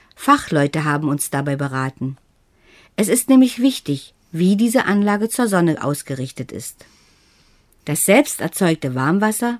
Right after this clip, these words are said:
benutzen wir für Baden und Duschen, zum Waschen. Es gibt auch schon viele Kleingeräte im Haushalt, die mit Sonnenenergie arbeiten. Zum Beispiel Uhren,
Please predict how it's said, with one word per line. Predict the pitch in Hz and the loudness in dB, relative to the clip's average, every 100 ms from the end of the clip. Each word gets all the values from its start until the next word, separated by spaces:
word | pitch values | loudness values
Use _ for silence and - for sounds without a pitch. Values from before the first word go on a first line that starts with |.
| _ | _
benutzen | 190 165 160 - 214 | 4 4 4 -2 0
wir | 226 | 0
für | - 151 | 0 -4
Baden | 135 131 143 185 | -2 -2 -2 0
und | 226 220 | -2 0
Duschen, | 240 190 120 120 - _ | 0 0 -4 -10 -16 _
zum | - 269 220 | -2 2 2
Waschen. | 135 - 123 135 _ _ _ _ _ _ _ _ _ _ | 0 -4 -8 -12 _ _ _ _ _ _ _ _ _ _
Es | 165 - | -6 2
gibt | 254 - | 2 4
auch | 202 | -2
schon | - 247 220 | 2 2 2
viele | 247 247 240 | 4 4 2
Kleingeräte | 240 262 370 254 156 147 117 | 2 4 6 4 2 -2 -2
im | 151 | -2
Haushalt, | 147 139 - 208 226 _ _ _ | -2 -4 -2 -2 -4 _ _ _
die | - | 4
mit | 233 262 | 6 6
Sonnenenergie | - 160 208 170 214 208 202 | 4 2 4 2 2 0 -2
arbeiten. | - 151 139 127 - 127 - _ _ _ _ - | -2 -4 -4 -6 -8 -12 -14 _ _ _ _ 0
Zum | 220 | 4
Beispiel | 202 165 - 123 | 6 4 0 -4
Uhren, | - 208 214 196 190 190 | 0 2 2 2 2 0